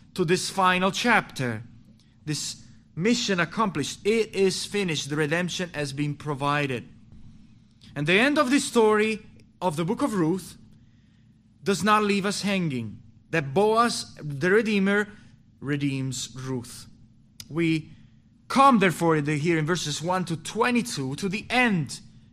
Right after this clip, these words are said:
of the story. Last week, uh, if you were here, Ruth and Boaz had this agreement to act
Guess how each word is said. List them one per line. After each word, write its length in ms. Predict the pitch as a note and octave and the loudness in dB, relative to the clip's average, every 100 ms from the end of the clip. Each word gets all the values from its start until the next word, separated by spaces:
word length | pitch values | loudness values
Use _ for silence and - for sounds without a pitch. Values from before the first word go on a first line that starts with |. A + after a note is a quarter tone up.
| _ | _
of 120 | D#3 E3 | -8 -6
the 60 | |
story. 520 | F3+ - A#3 G3+ B2 - - - _ _ _ _ _ - _ _ _ | -4 2 4 4 0 -8 -20 -20 _ _ _ _ _ -20 _ _ _
Last 280 | E3 F#3+ - | 0 0 0
week, 320 | G#3+ A3+ - | 0 0 0
uh, 220 | F3+ D3+ C#3+ - - - | 2 2 -2 -14 -20 -12
if 200 | D#3 D3+ | -8 -4
you 100 | F#3 | 0
were 200 | F3 F3 | 2 2
here, 500 | D#3+ F3+ F#3+ A3+ A3+ | 2 2 4 4 2
Ruth 440 | D#3+ F#3+ A3 G3+ - | 2 2 0 -2 -4
and 380 | F#3 F3 E3 D#3 - - | -2 0 -2 -4 -10 0
Boaz 640 | D3 C4+ G3+ F#3 A#3 - | 4 6 6 4 2 0
had 300 | E3+ E3+ D3 | 0 0 -2
this 340 | C3+ F3+ E3 - | 0 0 0 0
agreement 920 | F3+ D3+ F3+ C#4+ G#3+ D#3 F3+ A#3 - | 0 0 0 0 0 0 -2 -4 -6
to 280 | G#3+ G3+ G3 - - - _ _ _ | -2 -2 -2 -6 -20 -20 _ _ _
act 480 | A3 A3+ - - | 4 4 2 -8